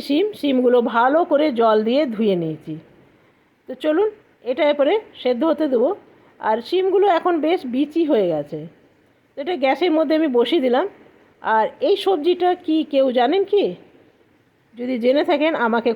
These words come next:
কমেন্টে অবশ্যই লিখবেন। এটা দেখতে খানিকটা পেঁপের মতন, কিন্তু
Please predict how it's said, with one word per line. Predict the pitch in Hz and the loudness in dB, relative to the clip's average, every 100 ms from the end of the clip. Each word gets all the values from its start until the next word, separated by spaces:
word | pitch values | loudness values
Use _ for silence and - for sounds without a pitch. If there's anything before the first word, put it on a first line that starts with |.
| 233 | 0
কমেন্টে | 220 262 294 247 202 | 2 0 0 0 2
অবশ্যই | 202 220 - 349 302 | 0 0 0 0 0
লিখবেন। | 202 165 160 165 - _ _ _ _ _ _ | -2 -4 -6 -12 -20 _ _ _ _ _ _
এটা | - 254 294 | -6 -2 0
দেখতে | 254 277 - 392 453 453 - | 0 0 -2 0 0 -2 -10
খানিকটা | 226 269 285 294 294 | -4 -4 -2 -2 0
পেঁপের | 240 277 175 | 2 2 2
মতন, | 247 254 339 277 | 2 0 0 -2
কিন্তু | 226 208 | -4 -2